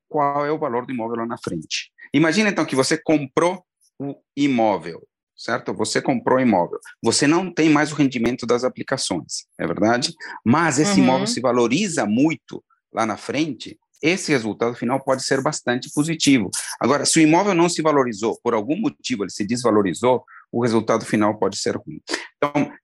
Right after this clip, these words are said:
Speaker 1: tem três coisas que têm que ser comparadas. Um, o rendimento das aplicações. Dois, o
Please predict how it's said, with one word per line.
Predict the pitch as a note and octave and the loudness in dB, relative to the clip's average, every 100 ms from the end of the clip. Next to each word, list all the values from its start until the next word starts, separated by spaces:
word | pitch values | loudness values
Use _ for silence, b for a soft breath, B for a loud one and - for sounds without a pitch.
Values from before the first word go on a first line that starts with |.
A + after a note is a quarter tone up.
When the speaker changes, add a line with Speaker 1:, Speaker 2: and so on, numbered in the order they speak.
| - | 2
Speaker 1:
tem | D#3 | 2
três | E3+ G3+ | 4 0
coisas | - E3+ E3 | 2 0 0
que | D#3 | -2
têm | D#3 | -2
que | - | -2
ser | D3+ | -2
comparadas. | D3 C3+ B2+ F#2+ - G2+ | -2 0 0 0 -4 0
Um, | C#3 G#2 - _ - | 2 2 -2 _ -6
o | A#2 | 0
rendimento | C3+ A2 A2+ D#3+ - | 2 4 2 2 0
das | D3+ C3+ | 0 0
aplicações. | B2+ A#2 A2+ - B2+ C3+ - | -2 -6 -6 -2 -2 -2 -2
Dois, | G2+ A#2 F2+ - - _ _ _ _ - | 2 4 4 -4 -10 _ _ _ _ -4
o | G#2+ | -4